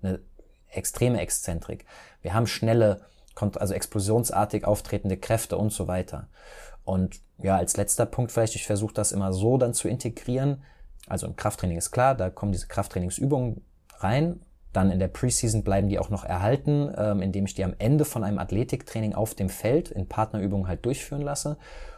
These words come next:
Und dann sogar in Season versuche ich zumindest, das ist nicht immer so einfach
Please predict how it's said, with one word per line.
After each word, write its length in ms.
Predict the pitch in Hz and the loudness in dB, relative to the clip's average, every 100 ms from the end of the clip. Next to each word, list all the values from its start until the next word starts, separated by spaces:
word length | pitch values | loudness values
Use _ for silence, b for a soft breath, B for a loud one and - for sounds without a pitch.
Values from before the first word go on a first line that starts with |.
| B - | B 2
Und 460 | 135 160 190 - - | 6 8 6 0 0
dann 240 | 95 - | 0 0
sogar 320 | 110 107 - | 0 2 2
in 160 | 135 202 | 2 4
Season 380 | - 117 113 110 | 4 4 2 0
versuche 500 | - 95 110 175 123 | 0 2 2 4 2
ich 140 | - | 2
zumindest, 480 | - 95 98 131 - | 2 4 6 4 2
das 60 | 98 | 0
ist 80 | |
nicht 140 | 104 101 | -2 -2
immer 120 | 104 | -2
so 80 | 92 | 0
einfach 480 | 95 123 - 120 | 0 0 0 0